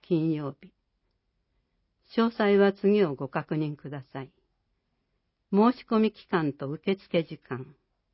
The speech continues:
十一月一日金曜日から二十日水曜日。二十五日月曜日から二十九日金曜日。なお、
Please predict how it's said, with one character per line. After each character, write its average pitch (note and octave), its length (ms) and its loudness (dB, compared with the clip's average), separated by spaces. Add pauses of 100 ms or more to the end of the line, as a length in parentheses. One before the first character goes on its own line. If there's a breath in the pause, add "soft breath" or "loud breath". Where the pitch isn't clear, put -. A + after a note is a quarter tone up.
(640)
十 A3+ 260 0
一 A#3+ 220 -2
月 G#3+ 260 2
一 G3 340 -2
日 F#3 300 -4
金 G3+ 260 4
曜 F#3+ 200 4
日 D3+ 120 -12
か C#3 200 -12
ら C3+ 180 -12 (300)
二 - 160 -4
十 - 140 -20
日 F#3+ 140 -2 (120)
水 F3 260 0
曜 D3+ 200 -4
日。 F3+ 200 -20 (800)
二 A#3 160 6
十 E3+ 260 2
五 G3+ 160 4
日 F3 300 4
月 F3 320 -4
曜 G3 160 2
日 D3 160 -6
か C#3+ 140 -12
ら C#3 100 -6
二 G3 220 2
十 D3+ 260 -6
九 - 160 -2
日 D3 380 -2
金 E3+ 200 2
曜 D3+ 260 -2
日。 - 40 -20 (800)
な G3+ 220 2
お、 D#3 120 -4